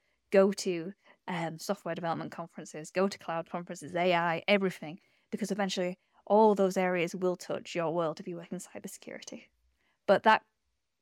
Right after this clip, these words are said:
real thing, and I, I always say, find your tech tribe, which is,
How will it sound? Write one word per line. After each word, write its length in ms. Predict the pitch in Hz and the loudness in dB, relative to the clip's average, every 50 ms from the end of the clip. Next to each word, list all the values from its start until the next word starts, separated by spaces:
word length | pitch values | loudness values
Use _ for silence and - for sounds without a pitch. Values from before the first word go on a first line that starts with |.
| _ _ - | _ _ 0
real 260 | 233 240 262 269 247 | 4 6 6 6 6
thing, 300 | - - 240 226 208 196 | 4 2 0 0 2 2
and 100 | 185 185 | 2 2
I, 140 | 185 185 - | 2 2 2
I 80 | 196 202 | 2 4
always 180 | 208 196 190 | 4 2 2
say, 200 | - - 190 185 | 2 0 0 0
find 280 | 190 - 220 214 214 196 | 0 2 2 2 2 2
your 100 | 202 190 | 0 0
tech 280 | - - - - - | 0 0 -2 -2 -2
tribe, 400 | - - 226 196 - 240 269 233 - _ _ _ _ _ _ - | -2 -4 -2 0 0 0 0 -2 -4 _ _ _ _ _ _ -6
which 200 | - 190 - 226 | -6 -4 -2 0
is, 320 | 202 196 190 190 185 - | 2 2 2 0 -2 -6